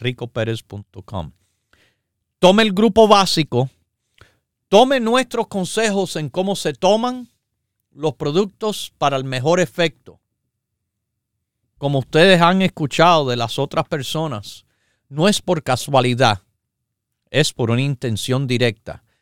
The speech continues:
que hacemos los mejores productos, sabemos cómo trabajan y se lo decimos cómo lo debe de hacer, para que usted también esté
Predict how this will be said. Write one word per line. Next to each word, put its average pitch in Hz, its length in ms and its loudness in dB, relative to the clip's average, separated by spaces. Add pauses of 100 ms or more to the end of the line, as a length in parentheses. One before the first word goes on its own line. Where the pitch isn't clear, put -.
(140)
que 113 140 -4
hacemos 143 460 0
los 123 140 0
mejores 117 340 4
productos, 156 840 -4 (300)
sabemos 165 680 2
cómo 165 260 -2
trabajan 170 520 2
y 131 80 -4
se 139 140 -4
lo 127 220 -2
decimos 160 600 0
cómo 143 300 0
lo 131 360 2
debe 135 280 2
de 120 100 0
hacer, 110 540 -4 (840)
para 113 200 -4
que - 120 -10
usted 147 300 -6
también 156 400 -4
esté 190 460 -8